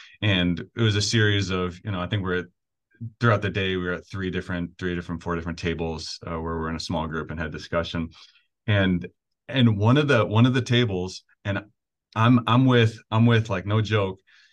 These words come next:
you know, somebody from Pax Christi, which is notoriously one of the, you know, left-leaning parishes in the, le-, leaning might be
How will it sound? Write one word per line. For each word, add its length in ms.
you 80
know, 160
somebody 360
from 500
Pax 320
Christi, 520
which 240
is 380
notoriously 680
one 180
of 140
the, 380
you 80
know, 300
left-leaning 960
parishes 880
in 220
the, 320
le-, 220
leaning 380
might 200
be 200